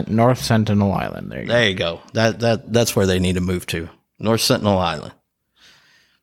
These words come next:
Speaker 2: Be, be the, the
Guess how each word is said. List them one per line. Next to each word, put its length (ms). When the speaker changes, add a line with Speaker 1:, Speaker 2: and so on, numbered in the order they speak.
Speaker 2:
Be, 360
be 440
the, 360
the 360